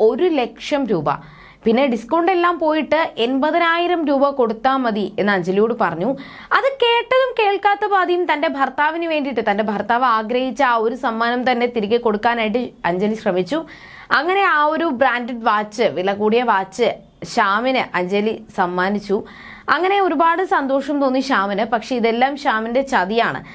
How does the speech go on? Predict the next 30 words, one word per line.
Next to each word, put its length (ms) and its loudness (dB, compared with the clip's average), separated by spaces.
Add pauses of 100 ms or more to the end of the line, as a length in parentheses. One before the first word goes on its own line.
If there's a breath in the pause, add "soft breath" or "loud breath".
(240 loud breath)
അഞ്ജലി 420 0
വരുതിയിലാക്കി 720 0
സ്വത്തുക്കൾ 520 0
കൈക്കലാക്കാൻ 680 0
വേണ്ടിയിട്ട് 360 -4
മാത്രമാണ് 640 0
ശ്യാം 340 0
ഇതെല്ലാം 460 0
ചെയ്തു 240 2
കൂട്ടുന്നത്. 520 0 (500 loud breath)
അങ്ങനെ 380 2
ആ 40 2
ഒരു 280 2
സംസാരത്തിന്റെ 680 0
ഇടയിലും, 500 2
ആ, 280 2
അവിടെ 220 0
ശ്രുതിയും 500 0
അശ്വിനും 300 -2
തമ്മിൽ 200 2
ഓരോ 280 4
കാര്യങ്ങൾ 280 0
സംസാരിക്കുമ്പോൾ 760 0 (400 loud breath)
അശ്വിന് 320 2
പെട്ടെന്ന് 640 0
ശ്യാം 520 0
പറഞ്ഞ 240 0
കാര്യങ്ങളാണ് 560 0
ഓർമ്മ 380 2
വന്നത്. 380 -2